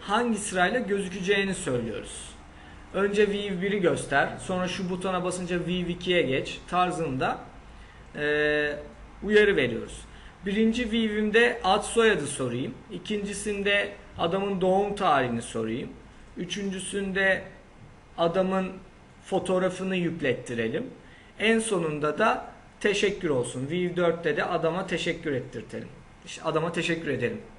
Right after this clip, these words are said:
Ve bilgilerini gösterelim. Böyle bir wizard'ımız olsun. Şimdi View birin içerisine geliyorum. Buraya iki tane label taşıyalım.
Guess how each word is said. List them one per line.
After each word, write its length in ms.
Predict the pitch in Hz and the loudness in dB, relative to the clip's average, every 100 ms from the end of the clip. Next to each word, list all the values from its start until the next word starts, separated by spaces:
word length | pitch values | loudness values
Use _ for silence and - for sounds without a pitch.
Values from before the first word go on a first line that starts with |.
| - - - - | -20 -20 -20 -8
Ve 160 | 185 180 | -6 -4
bilgilerini 540 | 185 175 180 175 160 | -2 0 2 2 2
gösterelim. 580 | 135 127 - 107 107 110 - - - - - - - - - - - - - | 0 -4 -6 -10 -10 -12 -16 -20 -20 -20 -20 -20 -20 -20 -20 -20 -20 -20 -8
Böyle 260 | 196 185 185 | 0 2 2
bir 60 | 196 | -4
wizard'ımız 680 | 185 165 131 - 113 107 | -4 0 0 -2 -8 -8
olsun. 340 | 113 - - - - - - - - - - - - - - | -10 -14 -16 -18 -20 -20 -20 -20 -20 -20 -20 -20 -20 -20 -14
Şimdi 480 | - - 220 165 - - - - - | -8 -4 0 0 -2 -8 -20 -20 -8
View 340 | 170 208 196 | -4 -2 -2
birin 180 | 220 233 | 0 0
içerisine 520 | 214 214 196 196 226 | 0 0 0 0 -4
geliyorum. 520 | 214 202 185 143 113 - - - - - - | 0 2 2 2 -2 -8 -18 -20 -20 -20 -16
Buraya 680 | 175 190 196 185 185 - - - | -8 0 2 4 4 2 -6 -14
iki 140 | - | -12
tane 320 | - 175 175 170 | 0 0 2 2
label 400 | 180 175 156 - | 2 2 -2 -4
taşıyalım. 580 | 117 - 117 110 151 | -6 -4 -4 -4 -6